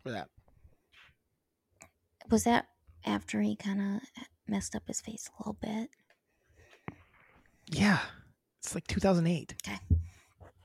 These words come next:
Speaker 2: The Wrestler, it
Speaker 1: He's like a,
Speaker 2: is.
Speaker 1: almo-, he's almost, he,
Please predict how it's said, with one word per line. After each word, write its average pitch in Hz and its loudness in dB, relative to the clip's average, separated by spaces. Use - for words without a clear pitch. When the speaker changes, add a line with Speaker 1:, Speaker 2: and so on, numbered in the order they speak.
Speaker 2:
The 233 4
Wrestler, 240 6
it 294 0
Speaker 1:
He's 214 4
like 180 6
a, 180 8
Speaker 2:
is. - -2
Speaker 1:
almo-, 190 4
he's 165 6
almost, 208 8
he, 180 6